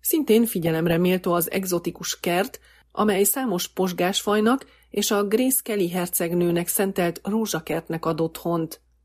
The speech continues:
Bár földrajzilag francia területen belül helyezkedik el, a monakói hercegség egy olyan társadalom árnyalatait testesíti meg, amelyet minden bizonnyal a francia befolyás jellemez,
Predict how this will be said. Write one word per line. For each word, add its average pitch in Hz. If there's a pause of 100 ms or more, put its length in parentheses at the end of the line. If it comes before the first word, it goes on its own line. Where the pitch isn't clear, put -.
(960)
Bár 202
földrajzilag 202
francia 190
területen 175
belül 180
helyezkedik 180
el, 180 (160)
a 185
monakói 185
hercegség 196
egy 175
olyan 214
társadalom 175
árnyalatait 180
testesíti 180
meg, 180 (320)
amelyet 208
minden 262
bizonnyal 190
a 185
francia 190
befolyás 175
jellemez, 180